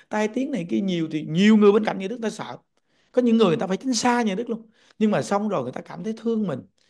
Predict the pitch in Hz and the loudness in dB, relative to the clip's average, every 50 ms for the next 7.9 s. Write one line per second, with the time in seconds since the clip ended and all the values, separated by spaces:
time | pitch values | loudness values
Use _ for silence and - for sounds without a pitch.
0 | _ _ _ _ _ - 156 151 143 143 208 208 175 143 135 151 196 220 269 247 | _ _ _ _ _ -2 -2 -2 0 -2 -2 0 2 4 4 4 4 2 0 0
1 | 240 202 170 143 117 107 - _ _ _ _ _ _ _ - - 214 - - - | 0 0 0 0 -2 -10 -14 _ _ _ _ _ _ _ -8 -8 -8 -8 -6 -8
2 | 135 151 208 214 190 139 151 196 208 208 214 277 269 269 190 170 175 170 156 160 | -8 -8 -6 -6 -6 -4 -4 -4 -4 -2 -4 -4 -4 -2 0 2 2 2 2 2
3 | 160 151 143 139 156 190 254 - - - 156 156 165 170 - _ _ _ _ _ | 0 -2 -2 -4 -4 -4 -6 -8 -10 -12 -12 -10 -12 -12 -14 _ _ _ _ _
4 | _ _ - - - - 156 180 214 226 220 240 233 214 160 139 - 190 196 226 | _ _ -14 -10 -6 -4 -2 0 0 0 0 -2 -2 -2 -2 -2 -4 -4 -2 -4
5 | 233 214 190 131 151 202 202 143 123 123 120 117 - _ _ _ _ _ _ - | -4 -2 -4 -4 -4 -4 -6 -8 -8 -8 -8 -8 -10 _ _ _ _ _ _ -4
6 | 151 143 170 214 247 254 240 247 247 233 233 233 240 226 175 135 127 226 196 208 | -2 0 0 0 0 2 0 2 2 2 2 2 0 0 0 -2 -2 -2 -4 -4
7 | 196 - 214 202 160 131 135 - 196 214 240 226 - 214 226 247 262 - | -2 -4 -4 -2 -2 -4 -4 -4 -4 -6 -4 -2 0 0 -2 -2 -4 -10